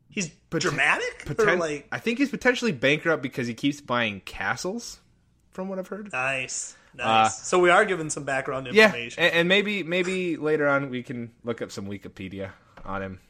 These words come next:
Speaker 2: and
Speaker 1: Okay.
Speaker 2: give a little bit of a rundown. But, uh, this intro episode is just basically to give the rundown and explain
Speaker 1: Who we
Speaker 2: the,
Speaker 1: are,
Speaker 2: uh,
Speaker 1: what we're doing. We,
Speaker 2: yeah.
Speaker 1: we should probably explain who we are.
Speaker 2: Yeah. So, uh,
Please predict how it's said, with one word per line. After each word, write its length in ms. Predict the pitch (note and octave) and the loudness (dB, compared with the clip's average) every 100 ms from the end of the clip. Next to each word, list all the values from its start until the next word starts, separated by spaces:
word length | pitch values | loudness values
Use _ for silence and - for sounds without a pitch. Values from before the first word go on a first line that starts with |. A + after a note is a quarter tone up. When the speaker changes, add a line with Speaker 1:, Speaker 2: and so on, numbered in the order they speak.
| _ - | _ -18
Speaker 2:
and 320 | F#2 F#2 F#2 - _ C3+ | -14 -12 -14 -18 _ -6
Speaker 1:
Okay. 200 | B2+ G#2 | -6 -8
Speaker 2:
give 160 | F#2+ F#2+ | -10 -12
a 40 | |
little 180 | F#2+ G2 | -10 -8
bit 120 | F#2+ | -8
of 100 | F#2 | -8
a 60 | F#2+ | -6
rundown. 480 | F#2+ F#2+ F#2 F#2+ - - | -6 -6 -8 -10 -14 -14
But, 180 | G2+ F#2+ | -10 -6
uh, 220 | F#2+ F#2+ - _ _ _ _ _ - | -6 -8 -12 _ _ _ _ _ -6
this 260 | C#3+ C#3 - - | -6 -4 -10 -8
intro 340 | C3 - A#2 G#2+ | -8 -4 -2 -2
episode 440 | G2+ A2 G#2+ G2+ | -4 -6 -6 -6
is 120 | F#2+ | -8
just 340 | - G#2 - - | -10 -10 -10 -8
basically 460 | G#2+ G2+ G#2 G#2 | -6 -6 -10 -10
to 80 | G2 | -10
give 180 | G2 F#2+ | -8 -8
the 100 | G2 | -4
rundown 580 | G2 G2 G2 G2+ G2+ G2 | -4 -4 -4 -4 -6 -10
and 180 | F2+ - _ _ _ - - - - _ _ _ - | -12 -18 _ _ _ -20 -20 -20 -20 _ _ _ -14
explain 440 | - - A#3+ A#3+ | -12 -8 2 2
Speaker 1:
Who 40 | A#3+ | 4
we 80 | G#3+ | 4
Speaker 2:
the, 80 | |
Speaker 1:
are, 220 | F3 E3+ F3 | 6 4 4
Speaker 2:
uh, 60 | |
Speaker 1:
what 140 | E3+ F#3 | 2 0
we're 80 | D#3+ | 0
doing. 400 | C#3+ C#3 C#3 C#3 | -2 -4 -8 -6
We, 120 | D#3 | -2
Speaker 2:
yeah. 120 | D#3 D#3 | -2 -2
Speaker 1:
we 60 | |
should 220 | D3+ F#3+ | -2 -2
probably 240 | F#3 D#3 C3+ | 2 2 0
explain 340 | - F3 C#3+ | 0 0 0
who 160 | C3+ C#3 | -2 -6
we 140 | A#2 | -4
are. 320 | A2+ A2+ D#3 _ _ _ | -4 -6 -8 _ _ _
Speaker 2:
Yeah. 240 | C#3+ A#2+ - _ _ _ _ | -2 -2 -4 _ _ _ _
So, 340 | - - A2+ | -12 -4 0
uh, 220 | A2+ A2+ | 2 0